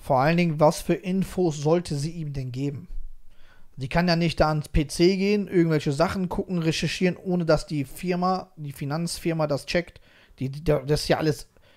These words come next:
Überwachung. Das ist ja, das kann ja nicht machen, was ihr, das, das, das geht ja gar nicht.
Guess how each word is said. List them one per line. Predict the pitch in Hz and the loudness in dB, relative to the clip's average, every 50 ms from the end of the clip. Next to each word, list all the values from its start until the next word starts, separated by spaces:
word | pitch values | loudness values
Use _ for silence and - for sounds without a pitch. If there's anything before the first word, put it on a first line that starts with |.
| _ _ | _ _
Überwachung. | - 151 143 143 135 139 190 - - 165 131 110 110 - - | -2 0 2 2 4 4 4 6 4 2 2 0 -6 -12 -10
Das | - 123 123 | -6 -4 -2
ist | - | 0
ja, | 160 127 110 | 0 0 0
das | 120 151 139 - - | -2 -4 -4 -4 -2
kann | - 160 | -2 0
ja | 151 | 0
nicht | 147 143 131 | 0 0 0
machen, | 160 151 143 156 | -2 -2 -2 -2
was | 135 131 - | -4 -2 -2
ihr, | 139 147 139 139 139 110 117 - - 90 87 | -2 -4 -4 -4 -8 -10 -12 -14 -16 -16 -14
das, | 92 127 123 - - - - | -12 -10 -10 -8 -10 -10 -10
das, | - - - - - - - - - - - - _ - - _ | -10 -12 -10 -12 -12 -16 -20 -20 -20 -20 -20 -20 _ -20 -20 _
das | - - | -12 -8
geht | - 165 160 | -4 -2 0
ja | 170 | 0
gar | 127 107 95 | 0 0 -2
nicht. | 92 85 90 - - | -6 -8 -10 -12 -16